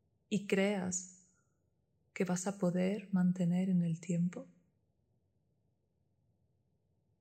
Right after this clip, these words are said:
Si hay alguna, algunas, escríbelas. ¿Cuál es mi ego?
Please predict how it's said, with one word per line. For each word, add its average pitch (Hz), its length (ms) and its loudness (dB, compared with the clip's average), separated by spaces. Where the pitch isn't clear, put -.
Si - 260 0
hay 180 240 2
alguna, 190 460 2
algunas, 185 720 0
escríbelas. 165 840 -4
¿Cuál 226 220 0
es 247 140 -4
mi 190 240 4
ego? 180 240 -2